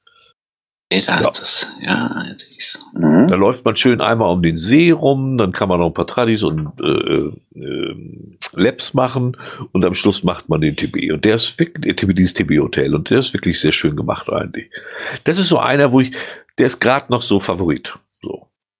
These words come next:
Speaker 2: würde ich sagen.
Speaker 1: Mhm, mhm.
Speaker 2: Und als letztes G C neun eins neun E eins. G C neun eins neun E eins. Das ist der Adventure Lab Bonus. Besuch bei Amphibien und Vögeln.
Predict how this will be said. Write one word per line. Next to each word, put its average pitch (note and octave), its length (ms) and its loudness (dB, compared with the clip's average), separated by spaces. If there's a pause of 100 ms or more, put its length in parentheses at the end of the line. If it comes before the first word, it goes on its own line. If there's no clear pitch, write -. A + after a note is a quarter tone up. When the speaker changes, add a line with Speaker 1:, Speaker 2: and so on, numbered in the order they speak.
(120)
Speaker 2:
würde - 140 -14
ich - 60 -12
sagen. F#2 360 0
Speaker 1:
Mhm, - 80 2
mhm. - 600 -2 (540)
Speaker 2:
Und - 220 -4
als A#2 200 -2
letztes F3 640 2 (680)
G A#2 340 2
C F3+ 600 2
neun D3 500 4
eins B2+ 440 0
neun G2 500 4
E - 220 4
eins. F2+ 680 -2
G D#2 140 -2
C - 180 -2
neun E2 400 2
eins E2 400 -4
neun D#2 320 2
E - 220 -2
eins. - 640 -2
Das G2 160 -2
ist - 400 -4
der D#2 260 0
Adventure D3 480 2
Lab A2+ 280 2
Bonus. B2 640 2 (420)
Besuch F2+ 360 0
bei - 140 2
Amphibien G2 500 4
und F#2 100 0
Vögeln. A#2 500 0